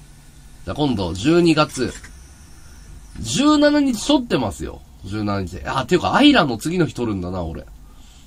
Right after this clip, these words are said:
で、十一日。取ってますよ。俺、ふわっち来てからリスワン全部取ってるんだって。<laughs> ふわっち来てからずっと取ってるから、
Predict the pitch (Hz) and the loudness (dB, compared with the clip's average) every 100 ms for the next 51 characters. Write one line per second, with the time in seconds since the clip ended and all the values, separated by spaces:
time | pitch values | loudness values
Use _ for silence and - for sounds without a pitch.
0 | - - - - - - - 104 104 220 | -20 -20 -20 -20 -20 -20 -10 -8 -4 0
1 | 277 247 233 226 170 156 - - - - | 0 0 0 -2 0 -4 -4 -18 -20 -20
2 | - - - - - 330 262 247 170 127 | -20 -20 -20 -14 2 2 4 0 0 -2
3 | 87 67 - - - - - - - - | -6 -8 -14 -20 -20 -20 -20 -20 -20 -20
4 | - - - - - - 180 156 131 262 | -20 -20 -20 -20 -20 -4 0 0 -2 2
5 | 311 - - 214 135 117 139 165 294 247 | 2 0 -10 -6 -4 -4 -4 0 2 2
6 | 330 349 - 302 - 220 143 113 90 80 | 2 2 2 0 2 2 2 0 -6 -10
7 | 71 - - - - - - - - - | -14 -16 -20 -20 -18 -18 -20 -20 -20 -20
8 | - - - - - - - - 269 311 | -20 -20 -18 -16 -16 -18 -16 0 4 4
9 | 294 247 170 180 127 110 117 254 339 247 | 2 -10 -4 -4 -2 -4 -2 4 4 2
10 | 294 320 262 185 127 - - | 0 0 0 -4 -4 -6 -10